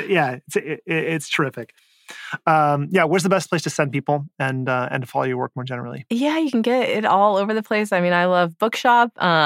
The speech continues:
Speaker 2: I really appreciate Barnes and Noble, uh, where you can actually buy it in person. Amazon, of course. Um, but yeah, the audiobook was, was, it was fun to do.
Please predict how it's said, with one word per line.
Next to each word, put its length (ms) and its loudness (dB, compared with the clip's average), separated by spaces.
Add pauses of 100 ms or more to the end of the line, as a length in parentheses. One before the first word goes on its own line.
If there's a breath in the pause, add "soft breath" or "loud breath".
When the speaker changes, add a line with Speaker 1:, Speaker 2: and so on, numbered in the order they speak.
(100)
Speaker 2:
I 120 -2
really 180 4
appreciate 420 0
Barnes 340 4
and 160 0
Noble, 600 2
uh, 340 4
where 80 0
you 120 -4
can 100 -2
actually 260 -4
buy 260 2
it 120 0
in 100 -2
person. 680 2 (340 loud breath)
Amazon, 480 -2
of 120 -8
course. 640 -6
Um, 400 -2
but 140 -2
yeah, 180 4
the 100 0
audiobook 580 2 (140)
was, 400 -6
was, 600 -4 (140)
it 100 -2
was 220 -4
fun 340 2
to 160 -6
do. 500 0